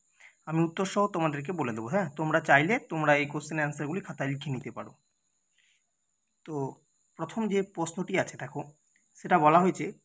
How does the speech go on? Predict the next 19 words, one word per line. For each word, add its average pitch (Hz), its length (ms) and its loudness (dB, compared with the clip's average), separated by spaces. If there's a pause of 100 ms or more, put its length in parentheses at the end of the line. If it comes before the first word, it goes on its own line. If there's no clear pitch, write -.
কোন 208 320 6 (220)
খাদ্য 135 360 -4
উপাদানকে, 170 680 0 (680)
আহ, 127 480 4 (260)
protective 202 520 0 (120)
principle 180 520 2
of 143 180 2 (200)
food 170 180 0 (400)
বলে? 123 240 4 (360)
অপশন 156 400 -2 (140)
এ 175 340 4 (320)
শর্করা 175 480 2
ও 185 60 6
প্রোটিন, 180 440 -2 (360)
অপশন 175 440 0
বি 147 360 -2 (400)
খনিজ 190 440 2
লবণ 180 400 2
ও 139 300 2